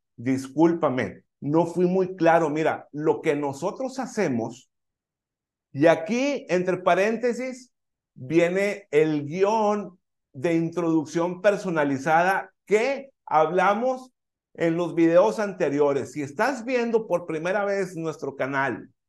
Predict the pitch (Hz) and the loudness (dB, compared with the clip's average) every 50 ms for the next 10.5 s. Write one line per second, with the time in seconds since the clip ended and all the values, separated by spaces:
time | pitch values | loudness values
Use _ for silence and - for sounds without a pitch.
0 | _ _ _ _ 135 143 143 143 - 139 139 139 151 143 147 143 139 135 135 143 | _ _ _ _ -6 -4 -4 -4 -4 -8 -6 -6 -6 -6 -4 -4 -4 -2 0 0
1 | 156 165 170 180 175 165 151 143 160 165 165 175 185 180 180 170 165 156 143 139 | 0 0 0 -2 -2 -4 -6 -2 0 2 4 4 2 2 0 -2 -2 0 0 0
2 | 143 147 156 156 - - _ _ _ _ _ _ - - 127 131 170 180 196 208 | 2 2 0 -2 -4 -8 _ _ _ _ _ _ -20 -12 -4 0 2 2 2 2
3 | 214 175 - 170 180 202 214 214 214 208 202 190 156 165 180 196 190 175 185 185 | 0 -2 -2 -2 0 0 0 0 0 -2 -2 -2 -2 0 0 0 -2 -4 -4 -2
4 | 196 185 175 185 190 185 190 208 185 180 - 170 156 165 180 180 185 180 - - | -2 0 0 0 -2 -2 -4 -8 -10 -6 -4 -2 0 2 2 2 2 0 -2 -4
5 | 165 151 165 160 135 131 135 135 170 180 202 247 269 254 - - 165 165 180 190 | -2 -2 -2 -2 -4 -6 -2 0 2 4 4 2 0 -2 -8 -12 -10 -4 0 0
6 | 185 180 170 170 185 190 - 185 165 - 151 147 143 143 143 139 135 135 - 147 | 2 2 0 -2 -4 -8 -10 -10 -8 -6 -6 -8 -6 -4 -6 -6 -4 -4 -4 -4
7 | 147 160 165 170 160 151 139 135 156 147 147 143 131 - 135 131 131 131 123 127 | -4 -4 -4 -6 -8 -8 -6 -2 0 0 0 0 -2 -4 -2 -2 -2 -2 -4 -6
8 | 139 131 135 - 160 160 165 170 165 160 156 139 147 151 147 165 160 - - - | -8 -8 -8 -8 -8 -8 -6 -6 -6 -4 -4 -4 -4 -2 -2 -2 -4 -4 0 2
9 | 180 165 151 - - - 185 214 254 294 269 247 214 185 190 190 190 202 214 214 | 2 2 2 0 -6 -8 -8 -6 -4 -2 0 2 2 2 0 -2 -2 -4 -8 -6
10 | - 185 165 165 185 208 202 147 117 - | -4 -2 -2 0 0 0 0 -2 -4 -10